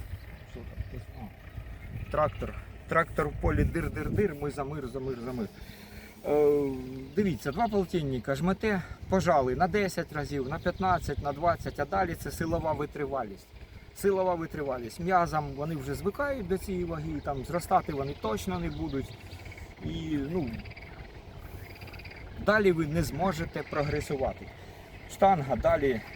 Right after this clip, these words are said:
які, які переваги? Ну, окрім того, що ви все це можете робити з надмірною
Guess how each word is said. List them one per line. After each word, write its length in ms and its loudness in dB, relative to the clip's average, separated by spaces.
які, 380 0
які 280 -2
переваги? 640 4
Ну, 180 0
окрім 300 -4
того, 340 4
що 180 -2
ви 140 -2
все 240 -2
це 180 -4
можете 720 4
робити 760 2
з 80 -4
надмірною 760 2